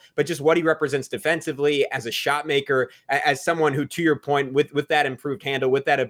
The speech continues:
improved ability to attack closeouts, um, getting to go against scrambled defenses over and over again. When you have someone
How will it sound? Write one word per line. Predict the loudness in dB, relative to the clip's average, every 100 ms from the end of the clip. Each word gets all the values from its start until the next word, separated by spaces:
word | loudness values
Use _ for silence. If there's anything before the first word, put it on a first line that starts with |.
| -4
improved | -6 -4 -2 0
ability | 0 2 0 -4 -10 _
to | -2
attack | -2 0 -2 -2
closeouts, | 0 0 0 -2 -2 -6 -2
um, | -2 -2 -12 _
getting | 0 2 0 -4
to | 0
go | 2 4
against | 2 -2 -4
scrambled | -2 2 2 0 -2
defenses | -4 -2 -2 -2 -6 -2
over | 2 2 0
and | 0
over | 0 2
again. | 0
When | -2
you | -4
have | -2
someone | -2 0 -2